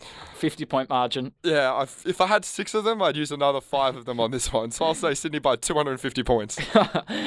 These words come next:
Speaker 1: Are you trying to, if you still go better than my hundred-point margin from last week, like, Sydney with, win by more than a hundred forty-one, I will be disappointed.
Speaker 2: I won't. <laughs> Who are you tipping?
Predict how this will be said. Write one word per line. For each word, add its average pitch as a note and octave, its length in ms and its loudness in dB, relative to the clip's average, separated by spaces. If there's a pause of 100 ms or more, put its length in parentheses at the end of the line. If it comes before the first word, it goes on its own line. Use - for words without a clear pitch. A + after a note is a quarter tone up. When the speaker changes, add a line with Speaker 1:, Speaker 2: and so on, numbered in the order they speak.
(300)
Speaker 1:
Are D3+ 80 0
you E3 100 2
trying E3 440 2
to, - 40 -4 (220)
if F3 180 4
you G#3 180 0
still B3 300 0
go F3 220 4
better C#3+ 360 0
than B2+ 140 -6
my B2+ 220 2
hundred-point B2+ 560 -2
margin B2+ 320 0
from B2+ 180 -2
last A#2 260 2
week, A#2 160 0
like, A#2 200 0
Sydney C#3 260 -2
with, C3 320 -2
win B2+ 400 0
by B2+ 140 8
more C3 260 0
than B2 140 -2
a A#2+ 40 -2
hundred B2 320 -4
forty-one, B2+ 600 2 (360)
I C#3+ 100 4
will D3 120 4
be C3 120 -4
disappointed. A#2+ 800 -2 (400)
Speaker 2:
I G3+ 140 6
won't. E3+ 300 2
<laughs> - 720 -10
Who G3 100 4
are G3 40 6
you E3+ 120 0
tipping? C3 380 -4